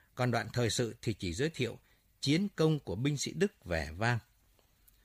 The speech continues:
Những đám đông hoan hô ông thống chế, buổi xuất phát vui vẻ của những người lao động tình nguyện, một buổi lễ kết hôn sang trọng ở Vichy,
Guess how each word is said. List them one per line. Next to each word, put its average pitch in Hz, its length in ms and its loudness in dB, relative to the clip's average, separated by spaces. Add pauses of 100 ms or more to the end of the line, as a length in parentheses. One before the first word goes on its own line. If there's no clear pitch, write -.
(340)
Những 160 220 0
đám 147 180 2
đông 151 200 4
hoan 147 240 4
hô 151 140 8
ông 139 220 2
thống 156 260 2
chế, 147 340 2 (520)
buổi 113 220 4
xuất 170 240 2
phát - 300 -4
vui 151 200 6
vẻ 104 320 4
của - 160 -6
những 135 140 0
người 101 160 2
lao 131 160 4
động 110 300 0
tình 98 220 2
nguyện, 101 220 2 (760)
một 135 100 2
buổi 104 220 2
lễ 120 160 0
kết - 240 0
hôn 156 200 4
sang 151 340 2
trọng 107 240 2 (160)
ở 101 140 -2
Vichy, 131 540 0